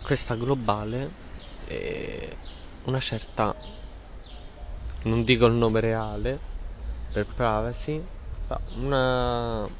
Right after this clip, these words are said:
una certa Ludovica, che era lo stesso nome della mia prima, tra virgolette, ragazza, che poi in realtà non ho mai baciato, cioè, vabbè, della mia prima relazione, diciamo, una ragazza.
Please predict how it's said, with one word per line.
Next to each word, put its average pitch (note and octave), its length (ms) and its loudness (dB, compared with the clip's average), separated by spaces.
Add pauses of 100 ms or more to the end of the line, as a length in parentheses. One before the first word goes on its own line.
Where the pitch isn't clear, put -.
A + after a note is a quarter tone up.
(140)
una C3+ 160 -2
certa - 480 -2
Ludovica, G#2+ 1120 -2 (920)
che - 120 -2
era A2 180 4
lo B2+ 140 -2
stesso - 480 -4
nome A2+ 520 -2
della G#2 520 -2 (120)
mia B2+ 180 -2
prima, G2+ 520 -2 (920)
tra - 160 -6
virgolette, A2 580 -2
ragazza, G#2 460 0
che G2 100 -6
poi - 220 -4
in - 340 -14
realtà F#2+ 300 -6
non F2 120 -2
ho F2+ 40 -2
mai F#2+ 220 -2
baciato, F#2+ 540 -4
cioè, - 160 -4 (500)
vabbè, A2+ 200 -2
della B2+ 180 2
mia C3 180 2
prima B2+ 360 2 (380)
relazione, A#2 1000 0
diciamo, G#2+ 360 -6
una G#2 180 -4
ragazza. G2 680 -8